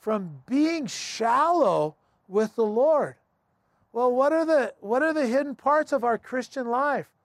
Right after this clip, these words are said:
Our quiet times with the Lord, our reading and meditating on the Word of God, our private worship be-, before the Lord,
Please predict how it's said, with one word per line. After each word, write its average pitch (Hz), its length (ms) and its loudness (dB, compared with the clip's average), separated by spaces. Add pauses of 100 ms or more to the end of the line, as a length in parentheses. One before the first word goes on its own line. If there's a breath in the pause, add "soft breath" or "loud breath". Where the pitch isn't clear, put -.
(920)
Our 190 100 2
quiet 247 520 0
times 226 360 -6
with 214 200 -2
the 202 100 -2
Lord, 180 460 0 (1600)
our 196 200 4
reading 226 800 2 (380)
and 185 240 -6
meditating 208 920 0
on 190 200 -4
the 185 100 0
Word 196 280 2
of 175 140 -2
God, 180 460 2 (1040)
our 175 100 -4
private 285 640 0
worship 202 760 0 (240)
be-, 185 120 -8 (260)
before 254 560 2
the 254 100 2
Lord, 151 480 2